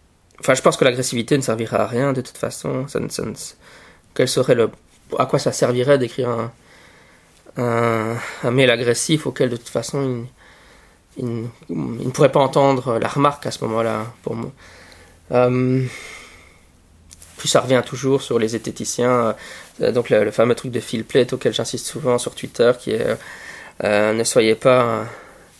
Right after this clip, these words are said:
don't be a dick », hein, alors certains le traduisent par « Ne soyez pas un connard » ou « Ne soyez pas un enculé », hein, c'est-à-dire, euh, où Phil Plait, c'est une conférence qu'il a donnée,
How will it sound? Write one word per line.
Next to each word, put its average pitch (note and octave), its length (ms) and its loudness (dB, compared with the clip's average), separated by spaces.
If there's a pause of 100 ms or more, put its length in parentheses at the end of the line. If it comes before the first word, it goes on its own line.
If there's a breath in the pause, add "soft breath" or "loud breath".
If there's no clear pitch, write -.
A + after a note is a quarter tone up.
(400 loud breath)
don't C#3 240 4
be C3 160 4
a A#2 60 6
dick », B2+ 320 0
hein, A2 220 0
alors A2 180 -2
certains A2+ 300 0
le A2 180 2
traduisent A2 400 -4
par « G#2+ 180 0
Ne A2 40 -4
soyez G#2+ 260 0
pas A2 140 2
un A2 80 0
connard » A2+ 480 0
ou « - 20 -
Ne G#2+ 60 -4
soyez - 180 -2
pas G#2+ 140 0
un - 120 -2
enculé », A2 480 -2
hein, A2 60 -6 (480 loud breath)
c'est-à-dire, A2 420 -4
euh, A2 120 2 (1160 loud breath)
où B2 120 -2
Phil B2 240 0
Plait, C3+ 200 6
c'est C3 100 0
une B2+ 80 0
conférence C3 440 2
qu'il B2+ 140 2
a A#2+ 40 2
donnée, A#2 400 0